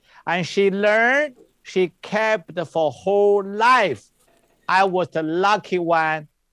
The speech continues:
She delivered this unique art to me. Calligraphy is the art. Tao calligraphy, uh, millions of people know Lao Tzu, the wise man, Tao Te Ching, uh, millions of people know Jesus,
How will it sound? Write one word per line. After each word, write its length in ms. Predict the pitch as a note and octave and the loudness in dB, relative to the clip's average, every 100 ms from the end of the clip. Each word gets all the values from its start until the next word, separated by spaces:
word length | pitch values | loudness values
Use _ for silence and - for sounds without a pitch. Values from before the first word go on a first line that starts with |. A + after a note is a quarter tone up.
| _ | _
She 260 | _ - F#3 | _ -2 0
delivered 680 | D3 F#3+ F#3 G#3+ A#3 G#3 F#3 | 0 -2 0 2 2 2 0
this 180 | F3 F3 | -2 -2
unique 520 | F3 F3 F3 F3 E3 - _ | -2 0 -2 -6 -8 -14 _
art 600 | F3 F3 F3+ F3+ F3+ - - | -2 0 2 0 -2 -8 -18
to 160 | - | -12
me. 240 | C3 A2 - _ _ | -10 -10 -14 _ _
Calligraphy 840 | - G#3 B3+ A3 A#3 G#3 - F#3+ | -2 0 0 0 -2 -2 -2 -2
is 240 | F#3 D#3+ - | -2 -6 -10
the 120 | D#3 - | -8 0
art. 280 | F#3 C#3 - _ _ _ _ _ | 0 0 -8 _ _ _ _ _
Tao 480 | A3+ B3 D4 E4+ F4 | 4 6 6 6 4
calligraphy, 760 | - G#3+ G3+ F3 E3 C#3 - B2 _ _ _ _ _ _ _ _ | -2 -2 0 0 0 -2 -10 -18 _ _ _ _ _ _ _ _
uh, 140 | - D3 | -4 -2
millions 400 | F3+ G#3+ G#3+ - | 0 2 0 -2
of 40 | |
people 280 | G3+ F#3+ F#3 | -6 -2 -2
know 400 | F3+ F3+ F#3+ F3+ | 0 0 0 -2
Lao 400 | E3+ E3 E3 G#3+ | -2 0 2 2
Tzu, 240 | G#3 - B2 _ _ _ | -2 -10 -18 _ _ _
the 140 | D3 | -6
wise 420 | D3 D#3+ E3+ F#3 - | -2 0 0 -2 -6
man, 540 | F#3 F3+ F3+ F3 E3 _ _ | -4 -2 -2 -4 -8 _ _
Tao 240 | - D#3+ A#3 | 0 2 2
Te 200 | A3 B3 | 2 2
Ching, 360 | F#3 C#4 D4+ - _ - | 0 -4 -4 -12 _ -6
uh, 300 | E3 D#3+ D3 _ _ | -4 -2 -4 _ _
millions 360 | - F#3+ G#3 F#3 | -6 -2 -2 -2
of 20 | |
people 260 | - F#3 F3+ | -4 -2 -2
know 260 | F3 F3 | -2 -2
Jesus, 840 | F#3 C#3+ - G3+ G3 - E3 C3+ | -4 -6 -8 -6 -6 -6 -8 -8